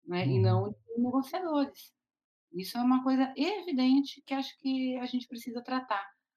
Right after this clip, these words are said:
Speaker 1: A gente preci-, precisamos falar sobre isso.
Speaker 2: Perfeito.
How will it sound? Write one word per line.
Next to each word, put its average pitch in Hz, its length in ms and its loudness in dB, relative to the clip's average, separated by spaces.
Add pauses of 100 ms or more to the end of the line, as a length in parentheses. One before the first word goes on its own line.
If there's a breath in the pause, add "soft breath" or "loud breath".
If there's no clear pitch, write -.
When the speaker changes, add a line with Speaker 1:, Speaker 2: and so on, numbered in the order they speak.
(260)
Speaker 1:
A 180 60 -10
gente 190 200 -6
preci-, 190 340 -10
precisamos 190 520 -8
falar 190 280 -4
sobre 202 260 -10
isso. - 340 -16 (680)
Speaker 2:
Perfeito. 135 880 -8